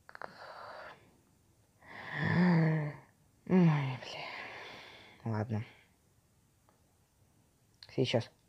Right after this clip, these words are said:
Опа, с первого раза. Ну, естественно. Ох, ёб твою мать. Чё-то я вообще плохо всё. Такс. Сколько?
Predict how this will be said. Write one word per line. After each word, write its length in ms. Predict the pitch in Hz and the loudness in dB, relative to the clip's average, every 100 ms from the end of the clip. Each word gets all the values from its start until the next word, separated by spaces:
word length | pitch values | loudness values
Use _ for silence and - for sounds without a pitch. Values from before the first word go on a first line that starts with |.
| _ - | _ -20
Опа, 220 | - 127 | -4 -4
с 100 | - | 4
первого 300 | 131 123 117 | 8 10 8
раза. 260 | 113 113 - _ _ _ _ _ _ _ _ _ _ _ _ _ _ _ _ _ _ _ _ | 6 0 -8 _ _ _ _ _ _ _ _ _ _ _ _ _ _ _ _ _ _ _ _
Ну, 300 | 123 127 151 | -2 4 6
естественно. 1400 | 160 147 160 156 - - - 165 160 147 - 113 98 107 - _ _ - - - - - - _ _ _ | 6 8 8 8 4 -2 4 8 10 8 2 -2 -2 -2 -8 _ _ -20 -20 -20 -20 -20 -20 _ _ _
Ох, 300 | 113 110 - | 0 0 -2
ёб 360 | 101 127 147 - | 4 6 6 4
твою 280 | - 101 95 | -8 -4 -2
мать. 400 | 92 95 - - | -2 -4 -10 -14
Чё-то 240 | - - 110 | -16 -2 0
я 120 | 107 - _ - - | 0 -4 _ -6 0
вообще 260 | 127 - | 0 0
плохо 420 | 110 104 104 - | -2 -2 -2 -4
всё. 260 | 113 - 113 - _ _ _ _ _ _ _ _ _ _ _ _ _ _ _ _ _ _ _ _ _ _ _ | -8 -8 -10 -14 _ _ _ _ _ _ _ _ _ _ _ _ _ _ _ _ _ _ _ _ _ _ _
Такс. 560 | - - - - - - - _ _ _ _ _ _ - | -6 -4 -4 -8 -10 -12 -20 _ _ _ _ _ _ -16
Сколько? 580 | - - 120 - 95 | -14 -6 -6 -4 -6